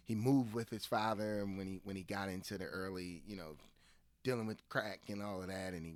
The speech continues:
went to his dad's to kinda try to clean up.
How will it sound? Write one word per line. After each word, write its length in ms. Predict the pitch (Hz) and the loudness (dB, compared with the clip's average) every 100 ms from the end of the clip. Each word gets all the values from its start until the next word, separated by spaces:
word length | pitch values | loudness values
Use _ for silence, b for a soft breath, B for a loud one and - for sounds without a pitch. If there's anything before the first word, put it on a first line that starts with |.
| 78 | -6
went 200 | 104 101 | -4 -4
to 80 | 98 | -4
his 140 | 87 | -8
dad's 440 | - 101 98 95 - | -4 -4 -4 -6 -8
to 60 | - | -8
kinda 320 | 110 90 85 - - | -4 -4 -6 -8 -2
try 220 | 110 85 | 0 -2
to 60 | |
clean 380 | - - 101 95 | -4 -6 -4 0
up. 260 | 143 156 | 0 0